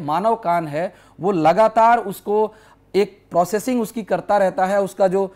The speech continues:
सेंसेशन है उसको, उसकी प्रक्रिया को पूरा करके उस सूचना को मस्तिष्क तक पहुंचाता रहता है।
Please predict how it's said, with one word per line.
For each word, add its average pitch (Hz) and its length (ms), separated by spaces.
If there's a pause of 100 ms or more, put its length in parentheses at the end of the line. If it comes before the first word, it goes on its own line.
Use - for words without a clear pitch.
(140)
सेंसेशन 214 600
है 196 180
उसको, 190 400 (240)
उसकी 175 280
प्रक्रिया 220 420
को 202 120
पूरा 208 320
करके 185 440 (260)
उस 185 160
सूचना 202 340
को 202 120
मस्तिष्क 170 480
तक - 140
पहुंचाता 165 480
रहता 175 260
है। 165 220